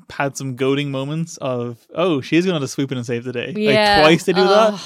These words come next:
Speaker 1: but then they don't do it. I was like, "That's actually kinda funny,"
Speaker 2: <laughs>
Speaker 1: 'cause I'm not sure if they saw the backlash coming or maybe changed some scenes so it, it looked much more like that, 'cause it, that felt like intention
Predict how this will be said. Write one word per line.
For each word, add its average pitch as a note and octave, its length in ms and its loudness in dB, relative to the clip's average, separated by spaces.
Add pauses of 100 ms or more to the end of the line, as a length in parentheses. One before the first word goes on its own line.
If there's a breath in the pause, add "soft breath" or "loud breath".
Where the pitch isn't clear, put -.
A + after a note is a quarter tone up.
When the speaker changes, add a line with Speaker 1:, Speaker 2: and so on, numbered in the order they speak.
Speaker 1:
but D#3 100 2
then D3 100 0
they C#3 100 0
don't C#3 180 0
do C#3 200 2
it. A#2+ 40 2
I - 40 4
was - 100 2
like, B3+ 120 6
"That's B3+ 200 4
actually B3+ 160 -2
kinda C3 160 -6
funny," B2 300 -6
Speaker 2:
<laughs> A#4+ 60 -2
Speaker 1:
'cause B2+ 300 0
I'm A#3 640 -4
not F#3 100 2
sure A3+ 80 0
if G3+ 60 0
they E3 100 0
saw D#3 240 2
the D3 80 -2
backlash D3 300 -2
coming F3 320 -6
or D3+ 80 -4
maybe B2+ 220 -6
changed C3+ 440 -4
some D3 120 -4
scenes D3 320 -4
so C3+ 120 0
it, B2 100 -6
it C#3 140 -6
looked B2+ 280 -6
much C3 180 -10
more C3 160 -4
like A#2+ 260 -6
that, D3 220 -4
'cause C3 140 -8
it, C3 160 -8
that C#3+ 140 -2
felt C#3 200 0
like C3 140 -2
intention B2+ 240 -6